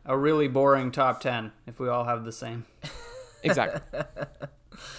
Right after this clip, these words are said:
Speaker 3: Right on. Well, uh, that's, uh, we're passing the torch over to you, Dodd, so take it away.
Speaker 1: Well, I did a little bit of a bonus here, and because it's top ten, I also included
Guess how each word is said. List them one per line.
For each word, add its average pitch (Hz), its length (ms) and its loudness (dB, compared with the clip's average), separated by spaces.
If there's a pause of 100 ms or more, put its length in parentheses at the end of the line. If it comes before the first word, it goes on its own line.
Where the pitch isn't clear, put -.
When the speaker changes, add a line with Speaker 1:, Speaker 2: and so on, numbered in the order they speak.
(440)
Speaker 3:
Right 117 160 -4
on. 123 200 -2
Well, 156 340 8
uh, 156 320 6
that's, 165 420 0
uh, 170 240 4
we're 165 80 0
passing 185 320 0
the 180 60 -6
torch 180 340 0
over 170 200 0
to 160 60 -2
you, 175 180 -4
Dodd, 160 340 2
so 160 100 -6
take 170 220 -2
it 165 60 -4
away. 156 240 2 (2000)
Speaker 1:
Well, 143 680 4
I 160 260 0
did 170 160 2
a 156 80 6
little 151 200 8
bit 143 180 4
of 135 100 4
a 135 80 4
bonus 151 580 4
here, 131 480 -4 (200)
and 127 360 -6
because 135 320 -2
it's 127 160 -10
top 135 340 -4
ten, 147 500 -2 (360)
I 123 120 -6
also 147 420 0
included 131 760 -2